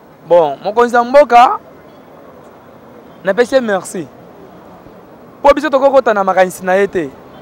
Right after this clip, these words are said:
Ye aza liboso ya makanisi na biso. Topesi ye chance. Na vision oyo azokendela biso wana.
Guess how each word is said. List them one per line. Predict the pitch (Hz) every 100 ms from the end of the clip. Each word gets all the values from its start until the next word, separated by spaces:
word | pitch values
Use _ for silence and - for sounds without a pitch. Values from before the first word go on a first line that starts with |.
| - -
Ye | 262 294
aza | 277 220 269
liboso | 285 220 208 202 277
ya | 247
makanisi | 185 170 165
na | 165
biso. | 160 165 143 123 - - - - - - - - - - - - - - -
Topesi | 196 208 262
ye | 277 254
chance. | 277 277 285 - - - - - - - - - - -
Na | 247
vision | 285 262 269
oyo | 254
azokendela | 240 233 220 190 185
biso | 196 220
wana. | 214 185 165